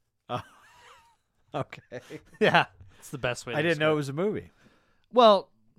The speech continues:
Speaker 2: it was a musical first, and then they made it into a movie. Anyway, so we're watching Shawshank Redemption, and we get about three, you know, towards the end, and, um,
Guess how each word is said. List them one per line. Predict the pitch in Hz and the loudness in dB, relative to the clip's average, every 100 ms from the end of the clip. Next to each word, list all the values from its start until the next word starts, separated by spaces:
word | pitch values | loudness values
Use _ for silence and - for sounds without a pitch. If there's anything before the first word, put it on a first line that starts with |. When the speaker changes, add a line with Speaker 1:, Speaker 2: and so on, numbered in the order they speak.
| 160 | -20
Speaker 2:
it | |
was | 151 | -14
a | 139 | -10
musical | 135 110 117 | -12 -12 -12
first, | 113 101 - | -10 -4 -4
and | |
then | 98 | -4
they | 95 | -8
made | 92 87 | -16 -18
it | |
into | 85 | -20
a | |
movie. | 85 85 - | -20 -20 -6
Anyway, | 185 143 90 - _ _ _ _ | -2 -2 -6 -16 _ _ _ _
so | - 202 175 147 - | -2 4 4 4 0
we're | - 147 | -4 0
watching | 208 - 185 | 0 0 -4
Shawshank | 190 165 - 147 | -2 -2 -2 -8
Redemption, | 127 127 131 - 107 101 101 | -6 -6 -6 -8 -10 -10 -12
and | 117 120 | -12 -8
we | 120 | -6
get | 123 | -4
about | 120 117 | -4 -8
three, | - 135 131 _ 135 | -10 -12 -12 _ -14
you | 117 | -10
know, | 110 98 - | -10 -14 -16
towards | - 139 135 117 | -6 -4 -4 -8
the | 120 117 | -10 -8
end, | 107 104 110 _ _ _ _ _ _ _ _ - | -8 -10 -14 _ _ _ _ _ _ _ _ -12
and, | 117 113 110 107 110 | -8 -8 -8 -8 -8
um, | 107 107 104 101 | -6 -6 -8 -12